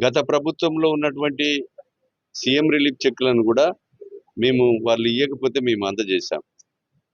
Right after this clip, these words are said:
ఎప్పుడు కూడా పెండింగ్ లేకుండా ముప్పై రోజుల్లోపు క్లియర్ చేస్తూ ఎప్పటికప్పుడు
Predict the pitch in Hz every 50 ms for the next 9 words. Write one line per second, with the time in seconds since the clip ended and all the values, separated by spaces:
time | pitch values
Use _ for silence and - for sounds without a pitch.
0 | _ _ _ _ _ _ _ - - _ _ _ _ _ - 107 120 117 - 160
1 | 160 151 156 151 156 - - 131 127 139 151 147 139 123 120 120 117 - 113 113
2 | 113 131 160 190 - _ _ _ _ _ _ - - _ _ _ _ _ 107 117
3 | 120 120 160 160 151 151 151 139 143 135 127 131 131 123 131 135 - - 117 117
4 | 123 127 123 113 107 110 107 - - - 143 156 156 - _ - - - 104 -
5 | - 147 143 131 127 120 120 120 123 123 127